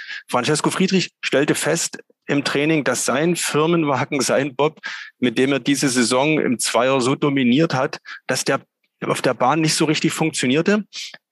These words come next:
Aber Hansi Lochner fuhr umso besser, fuhr Spitzenzeiten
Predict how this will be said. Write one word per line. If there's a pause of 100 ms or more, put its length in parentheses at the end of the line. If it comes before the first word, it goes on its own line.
(260)
Aber
Hansi
Lochner (460)
fuhr
umso
besser,
fuhr
Spitzenzeiten